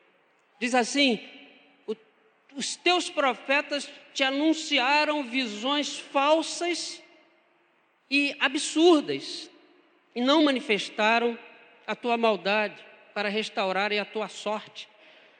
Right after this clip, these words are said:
mas te anunciaram visões falsas de sentenças falsas que te levaram para o cativeiro."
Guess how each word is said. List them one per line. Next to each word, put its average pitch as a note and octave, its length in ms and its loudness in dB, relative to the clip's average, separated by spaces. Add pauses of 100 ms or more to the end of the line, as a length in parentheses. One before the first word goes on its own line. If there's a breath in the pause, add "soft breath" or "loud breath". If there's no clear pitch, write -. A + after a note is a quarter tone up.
(140 loud breath)
mas A3 160 -2
te - 80 -2
anunciaram C4 720 0
visões A3+ 600 -4
falsas C4 640 -6
de A3+ 160 -8
sentenças A3+ 1400 -6
falsas C#4 720 -8 (400 loud breath)
que B3+ 80 -8
te D4 120 -4
levaram C#4 480 0
para C4+ 220 -6
o C#4 60 -16
cativeiro." C#4 800 -6